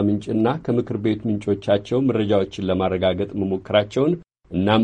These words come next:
በአንደኛው ምክር ቤት በኩል በኢትዮጵያ ያሉ ለውጦችን የማጤንና የመከታተል ፍላጎት መኖሩን ያም ቢሆን ጨርሶ የማቆም ውሳኔ ያለመሆኑን የተናገሩት ደግሞ የመጽደቅ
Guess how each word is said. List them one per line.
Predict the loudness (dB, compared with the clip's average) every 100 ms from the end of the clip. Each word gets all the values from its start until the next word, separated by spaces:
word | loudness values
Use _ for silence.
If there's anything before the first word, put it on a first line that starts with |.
| 2
በአንደኛው | 2 2 2 2 2 2 2
ምክር | 0 -4
ቤት | -4 -4
በኩል | -4 -6 -4 -2
በኢትዮጵያ | -2 -2 -4 -4 2
ያሉ | 4 4
ለውጦችን | 4 2 0 0 0 2
የማጤንና | 6 6 4 4 4 4 4 2
የመከታተል | 2 0 0 -2 0 0 0 -6
ፍላጎት | 0 2 2 0 0
መኖሩን | 0 2 2 0 -4 _ 4
ያም | 6 6
ቢሆን | 4 2 2 2 2
ጨርሶ | 4 4 4 4
የማቆም | 4 6 4 2 0
ውሳኔ | -2 0 2 4
ያለመሆኑን | 4 4 2 0 0 -2
የተናገሩት | 0 0 0 -2 -4 -4
ደግሞ | -2 2 0 0 -8 _ 2
የመጽደቅ | 6 8 6 4 -2